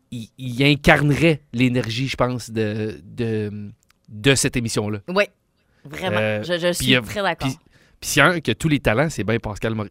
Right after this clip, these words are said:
Speaker 1: pour de vrai.
Speaker 2: Ah ouais.
Speaker 1: Pascal Morissette a tous les talents.
Speaker 2: Oh mon Dieu, je
Speaker 1: Il y a
Speaker 2: veux
Speaker 1: Marc
Speaker 2: ça,
Speaker 1: Dupré,
Speaker 2: je veux
Speaker 1: qui,
Speaker 2: ça.
Speaker 1: Marc Dupré qui, je vois beaucoup là, sur la messagerie texte. Marc Dupré. Euh,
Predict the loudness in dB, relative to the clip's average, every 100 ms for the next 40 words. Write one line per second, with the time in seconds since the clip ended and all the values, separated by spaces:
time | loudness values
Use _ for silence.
0 | -6 -2 -2 -4 -10 -12 -12 -8 -8 -4
1 | -4 -4 -4 -6 -4 -4 -2 -2 -2 -4
2 | 0 4 6 6 4 -2 2 2 2 -6
3 | -2 -2 0 -4 -2 -4 -4 -2 0 2
4 | 0 -2 -4 -6 -6 -4 -4 -4 -4 -6
5 | -6 -12 -20 -20 _ 0 0 -2 -2 0
6 | 0 -4 -20 _ -2 0